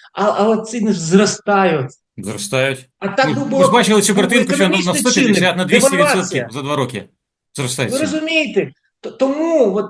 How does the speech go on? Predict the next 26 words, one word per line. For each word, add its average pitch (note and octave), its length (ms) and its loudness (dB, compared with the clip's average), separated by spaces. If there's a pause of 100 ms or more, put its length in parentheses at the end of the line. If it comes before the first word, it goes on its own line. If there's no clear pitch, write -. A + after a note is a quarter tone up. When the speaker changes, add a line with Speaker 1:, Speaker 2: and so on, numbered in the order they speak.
Speaker 1:
на G#3 140 -8
ваше B3 240 -2
питання, B3+ 840 -2
е, F3+ 760 -6
на A3 140 -2
жаль, C4 400 -2
на G#3+ 140 -2
жаль, A#3+ 260 -4 (240)
у, F#3 100 -4 (240)
у E3 100 -10
них A#3+ 320 -4
поки A#3 360 -4
що - 280 -8
в A#2+ 40 -4
фінансовій D#3+ 640 -8
сфері F3 480 -2 (460)
більш-менш F#3+ 880 0
і G#3 80 2
в F#3 60 6
економічній G3+ 720 2
сфері. E3 360 -6
Тобто G3 380 -2 (640)
є A3+ 300 0
інфляція, A3 580 0
вони A#3 160 0
піднімають F#3 540 2